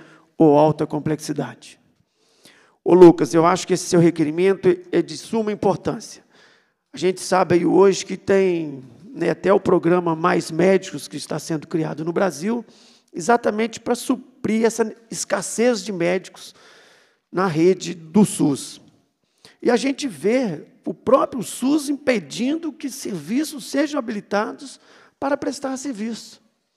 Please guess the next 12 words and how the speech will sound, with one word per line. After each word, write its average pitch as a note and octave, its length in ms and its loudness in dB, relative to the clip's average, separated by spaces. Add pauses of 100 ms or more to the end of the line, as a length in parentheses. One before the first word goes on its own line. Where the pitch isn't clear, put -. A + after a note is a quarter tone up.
(420)
Às D#3 120 -12
vezes C4 160 -2
a - 60 -4
gente C4 200 -6
sabe A#3 280 -2
aí A3 200 0
o, F#3+ 480 -4
o G3 40 -4
número A#3 400 0
insuficiente, G#3+ 880 -4
por - 120 -6
exemplo, F3 540 -4